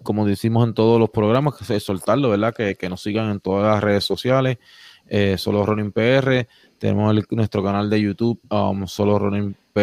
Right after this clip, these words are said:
R Podcast. Eh, denle like, denle, denle subscribe, por favor, les compartan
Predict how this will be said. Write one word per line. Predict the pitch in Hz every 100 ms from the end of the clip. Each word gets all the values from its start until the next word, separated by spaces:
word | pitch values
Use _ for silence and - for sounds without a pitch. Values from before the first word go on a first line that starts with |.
| 104
R | 110 110
Podcast. | - - 127 139 - 131 135 - - _ _ _ _ _ -
Eh, | 101 101 98 95
denle | 92 101
like, | 104 110 135 - _ _
denle, | 95 92 95 90 _
denle | 101 98 95
subscribe, | 107 92 - 120 135
por | 113
favor, | 98 95 104
les | 127 117
compartan | 98 87 92 - 98 98 92